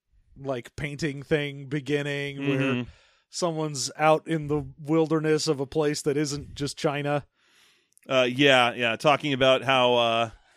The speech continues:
Speaker 2: crocodiles are a delicacy in certain parts of China, like, where criminals go.
Speaker 1: Yeah, I mean, it's basically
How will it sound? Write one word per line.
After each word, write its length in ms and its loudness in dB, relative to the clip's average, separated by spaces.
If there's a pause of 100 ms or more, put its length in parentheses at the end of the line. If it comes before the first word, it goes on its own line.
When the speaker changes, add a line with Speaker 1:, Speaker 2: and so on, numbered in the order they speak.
(360)
Speaker 2:
crocodiles 840 2
are 380 4
a 320 -2
delicacy 800 -2 (180)
in 360 -6
certain 360 -4
parts 260 -2
of 100 -4
China, 580 -2 (440)
like, 220 -4
where 120 -4
criminals 500 -2
go. 420 4 (320)
Speaker 1:
Yeah, 320 2
I 20 0
mean, 240 2 (400)
it's 180 2
basically 840 2